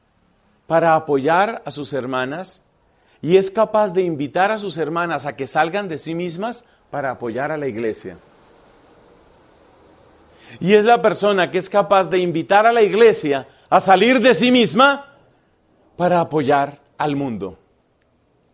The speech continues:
Hermosamente lo ha dicho varias veces el Papa Benedicto, la iglesia no existe para sí misma.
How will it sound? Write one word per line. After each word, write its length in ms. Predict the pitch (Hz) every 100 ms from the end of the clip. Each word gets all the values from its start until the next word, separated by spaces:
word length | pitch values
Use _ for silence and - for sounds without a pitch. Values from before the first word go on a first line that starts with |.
| _ _ _ _ _ _ _ _ _ _ _ _ _ _ _ _ _ _ _ _ _ _
Hermosamente 1000 | 175 175 202 208 208 208 190 - 143 127 -
lo 120 | 156
ha 60 |
dicho 260 | 165 170 180
varias 320 | 170 170 170
veces 300 | 160 156 156
el 120 | 139
Papa 280 | 113 143 160
Benedicto, 680 | 156 127 123 143 135 - 90 _ _ _ _ _ _ _ _ _ -
la 140 | 151
iglesia 540 | 160 139 185 202 208 208
no 140 | 202
existe 540 | 202 - 208 185 196
para 280 | 185 170 147
sí 200 | - 190
misma. 520 | 196 196 - 117 90